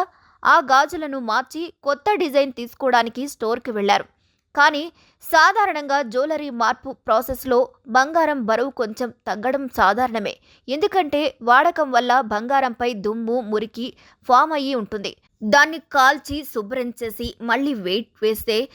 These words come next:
కొంత తేడా వస్తుంది. అయితే ఈ తగ్గుదల అనేది గరిష్టంగా జీరో పాయింట్ వన్ ఫోర్ గ్రాములు వరకు మాత్రమే తగ్గుతుందని నిపుణులు చెప్తున్నారు. కానీ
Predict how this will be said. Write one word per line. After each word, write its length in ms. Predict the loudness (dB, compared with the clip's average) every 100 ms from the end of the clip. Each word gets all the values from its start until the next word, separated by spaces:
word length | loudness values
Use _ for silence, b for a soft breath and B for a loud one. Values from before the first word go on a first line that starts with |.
| b -4
కొంత 200 | -2 0 -4
తేడా 300 | -2 0 2 0
వస్తుంది. 360 | -6 -10 -10 -12 _ _ -2
అయితే 280 | -2 0 -2 -4
ఈ 100 | -6
తగ్గుదల 520 | 0 0 0 0 2 2
అనేది 280 | 0 -2 -2
గరిష్టంగా 560 | -2 -2 -4 -4 0 -2
జీరో 300 | -2 -2 -4 0
పాయింట్ 360 | 0 2 -2
వన్ 220 | -2 -2 -2
ఫోర్ 220 | -6 -4
గ్రాములు 440 | 2 2 2 -4 -8 _ -6
వరకు 280 | -4 -4 -6 0
మాత్రమే 520 | 0 0 -4 -4 -6
తగ్గుతుందని 640 | -4 -4 -4 -8 -4 -4 -2
నిపుణులు 480 | -4 -6 -6 -6 -6
చెప్తున్నారు. 560 | -6 -8 0 0 0 -2 b
కానీ 340 | 4 4 0